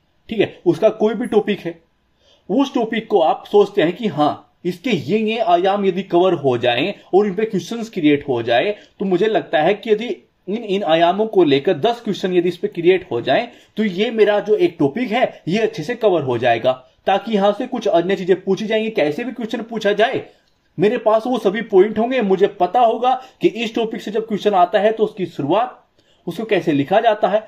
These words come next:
वे पॉइंट मेरे पास हैं तो मेरा आसान हो जाएगा। जब मैं मेंस लिख रहा हूंगा तो मेरा पेन नहीं रुकेगा, जो कि इंपॉर्टेंट है। यदि आप टेस्ट देते हैं,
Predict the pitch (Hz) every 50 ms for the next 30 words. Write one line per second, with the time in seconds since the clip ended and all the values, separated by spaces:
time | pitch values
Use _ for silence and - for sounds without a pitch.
0 | - _ - 143 170 226 240 247 - 190 214 262 247 226 180 185 180 190 185 -
1 | 180 180 175 - 185 202 208 - - _ - 233 269 294 - - 170 185 175 -
2 | 240 254 220 170 143 135 120 131 127 120 113 117 117 127 - - _ _ - 135
3 | 147 165 170 156 139 147 156 151 156 147 147 139 160 208 220 240 254 254 262 254
4 | 254 226 226 208 196 208 - 190 196 180 165 156 151 139 135 - 147 135 127 127
5 | 127 - - _ _ _ _ - 147 139 139 131 - 135 127 127 127 170 175 170
6 | 247 254 254 254 269 233 - - _ _ _ _ _ _ _ _ _ _ _ _
7 | _ _ _ _ - 131 143 175 196 202 214 240 240 - - - _ _ _ _
8 | _ _ _ _ 165 165 220 220 - - - 170 170 170 170 156 139 135 143 160